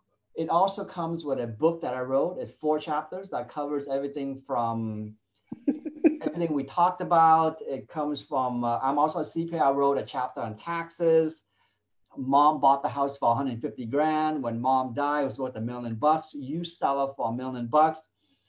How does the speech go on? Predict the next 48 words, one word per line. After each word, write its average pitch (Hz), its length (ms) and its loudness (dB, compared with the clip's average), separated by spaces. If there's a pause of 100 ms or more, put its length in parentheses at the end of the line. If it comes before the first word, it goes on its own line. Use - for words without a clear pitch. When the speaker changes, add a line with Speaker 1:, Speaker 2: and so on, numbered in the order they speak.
(200)
Speaker 1:
Uh, 120 440 0 (140)
are 120 120 -8
there 135 100 2
any 139 120 -2
capital 127 360 -6
gain? 120 480 -2
The 107 120 -8
answer 120 340 -8
is 113 100 -10
zero. 170 560 2
I 135 120 0
address 131 380 -2
all 131 200 2
that 120 260 -4
in 117 80 -8
a 113 40 -10
separate 127 420 -8
chapter 113 600 -6 (200)
for 110 280 -4
taxes 110 380 -8
as - 100 -20
well, 110 160 -8
too. - 160 -16
So 90 60 -16 (300)
Speaker 2:
Well, 214 260 8
Speaker 1:
you 190 60 6
Speaker 2:
he, 233 60 8
'cause 202 160 4
he 240 100 8
puts 254 200 6
the 233 100 8
C 247 240 4
P 233 200 6
hat, 214 280 4 (120)
his - 240 4
C 233 100 6
P 220 200 8
A 196 120 10
hat 165 240 6
on 160 160 4
at 147 160 2
that 143 160 0
point. 139 320 -4 (380)
<laughs> - 160 0
Speaker 1:
Yes, 185 320 6
Speaker 2:
To 170 80 2
Speaker 1:
the - 100 0
Speaker 2:
talk 123 100 -2